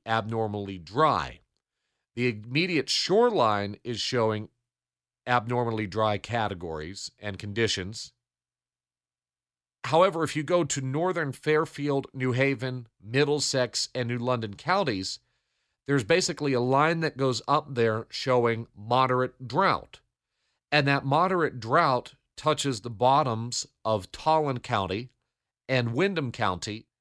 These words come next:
in the state's northeast. Everything above that line is considered to be abnormally dry. However, there is a portion of this map,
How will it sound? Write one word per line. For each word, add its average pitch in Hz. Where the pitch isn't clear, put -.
in 131
the 120
state's 123
northeast. 120
Everything 156
above 180
that 139
line 87
is 143
considered 135
to 117
be 123
abnormally 104
dry. 139
However, 160
there 143
is 131
a 117
portion 196
of 120
this 127
map, 120